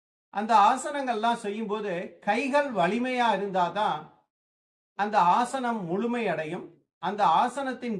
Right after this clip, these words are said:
பலனும் நமக்கு முழுமையாக கிடைக்கும். இந்த கைகள் வலிமை அடைந்த அந்த ஏழு நாள் பயிற்சியை செஞ்சதுக்கு அப்புறம் எட்டாவது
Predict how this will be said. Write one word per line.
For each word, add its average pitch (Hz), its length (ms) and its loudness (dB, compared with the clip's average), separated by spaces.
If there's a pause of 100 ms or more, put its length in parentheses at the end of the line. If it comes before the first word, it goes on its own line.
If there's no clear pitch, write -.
(120)
பலனும் 214 460 0
நமக்கு 170 280 -8 (120)
முழுமையாக 180 680 -2
கிடைக்கும். 123 380 -14 (1080)
இந்த 233 200 -2 (200)
கைகள் 285 400 0 (120)
வலிமை 233 440 0
அடைந்த 202 280 -2 (120)
அந்த 170 140 -4 (280)
ஏழு 240 260 2
நாள் 220 260 2
பயிற்சியை 185 460 -4
செஞ்சதுக்கு 180 400 -6
அப்புறம் 180 280 -6 (760)
எட்டாவது 254 560 2